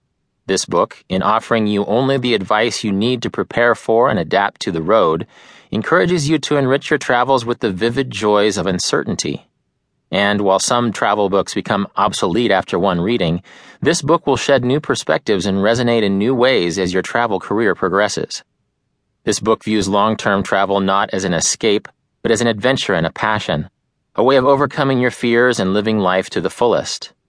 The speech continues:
In reading it, you will find out how to gain an impressive wealth of travel time through simplicity. You will find out how to discover and deal with new experiences and adventures on the road, and as much as anything, you will find out how to travel the world on your own terms,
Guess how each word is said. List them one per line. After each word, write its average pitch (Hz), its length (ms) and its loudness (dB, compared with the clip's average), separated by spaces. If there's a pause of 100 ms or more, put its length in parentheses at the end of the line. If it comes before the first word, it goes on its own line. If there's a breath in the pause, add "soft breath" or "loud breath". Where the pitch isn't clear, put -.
(440)
In 123 140 0
reading 143 280 2
it, 107 160 0
you 123 140 0
will 120 100 4
find 127 300 0
out 120 160 2
how 127 140 2
to 120 80 0
gain 117 240 0
an 107 100 0
impressive 117 500 -2
wealth 113 320 4
of - 120 -2
travel 131 400 0
time 95 320 0
through 92 180 -4
simplicity. 92 720 -2 (460)
You 98 100 -2
will 104 80 2
find 113 280 0
out 110 120 4
how 113 140 2
to 113 60 2
discover 117 540 2
and 120 140 2
deal 110 200 2
with 107 140 0
new 104 160 0
experiences 131 760 0
and 113 80 2
adventures 107 460 0
on 98 160 2
the 90 60 0
road, 92 420 2 (400 soft breath)
and 156 300 2
as 156 100 0
much 151 200 0
as 139 100 0
anything, 110 420 0
you 101 140 0
will 107 80 2
find 113 320 0
out 117 160 2
how 120 120 0
to 117 100 0
travel 120 380 0
the 143 100 2
world 107 320 4
on 104 120 2
your 104 100 2
own 104 200 2
terms, 92 560 0